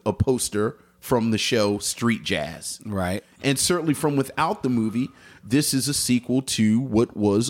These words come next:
Speaker 1: a pretty successful first movie.
Speaker 2: Mm-hmm.
Speaker 1: Tonally, like I said, a-, as much as, as we can talk about Breakin' being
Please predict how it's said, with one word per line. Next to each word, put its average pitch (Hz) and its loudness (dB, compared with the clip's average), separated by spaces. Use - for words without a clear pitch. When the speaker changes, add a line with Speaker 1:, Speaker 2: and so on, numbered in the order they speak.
Speaker 1:
a 131 2
pretty 101 -2
successful - -6
first 104 -2
movie. 247 -2
Speaker 2:
Mm-hmm. 143 4
Speaker 1:
Tonally, 233 2
like 143 -2
I 170 -4
said, 190 0
a-, 117 2
as 117 0
much 151 -2
as, 127 0
as 117 0
we 120 2
can 113 -4
talk 127 0
about 113 0
Breakin' 113 0
being 107 0